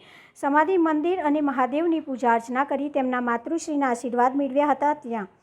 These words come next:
ડેસર, સાવલી નગર અને તાલુકા સહિત જિલ્લાના ચાહકો, સમર્થકોનું હજારોની સંખ્યામાં ઘોડાપૂર ઉમટી પડ્યું હતું. ભાજપના હોદ્દેદારો, કાર્યકરો, રાજકીય અને બિનરાજકીય સરકારી અધિકારીઓ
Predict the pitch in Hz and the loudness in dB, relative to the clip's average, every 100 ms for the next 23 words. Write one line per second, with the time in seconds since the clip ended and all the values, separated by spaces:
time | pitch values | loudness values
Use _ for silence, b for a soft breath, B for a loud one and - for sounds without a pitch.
0 | b b b - 277 285 381 392 330 311 | b b b -2 0 4 2 6 4 6
1 | 339 311 285 311 277 285 277 247 285 330 | 2 0 0 0 -2 0 2 2 0 -2
2 | 339 277 277 285 247 247 262 269 269 - | -2 -4 -4 -6 -8 0 2 2 -2 -18
3 | _ _ 269 277 277 254 262 302 330 339 | _ _ -2 -2 2 2 2 0 0 0
4 | 311 269 262 302 302 339 294 320 b b | 0 0 0 -2 -2 0 0 -2 b b
5 | - 269 294 370 370 330 359 285 269 311 | 0 2 6 4 4 0 0 -4 -2 0
6 | 302 277 285 269 247 240 294 330 262 240 | 2 2 2 2 4 2 0 -2 -4 -6
7 | 233 233 240 254 247 226 - b b b | -4 -2 -2 -2 -4 -6 -10 b b b
8 | 247 277 277 381 415 403 339 320 330 311 | 4 6 6 2 2 4 2 0 4 4
9 | 330 339 294 277 277 285 302 269 240 - | 4 2 2 2 0 0 2 2 2 -2
10 | 311 330 294 277 262 254 240 240 - 330 | -4 -2 -2 -2 -4 0 0 0 -4 -6
11 | 330 254 254 277 349 330 277 269 269 269 | -2 -2 4 2 4 0 -2 0 2 2
12 | 294 | -2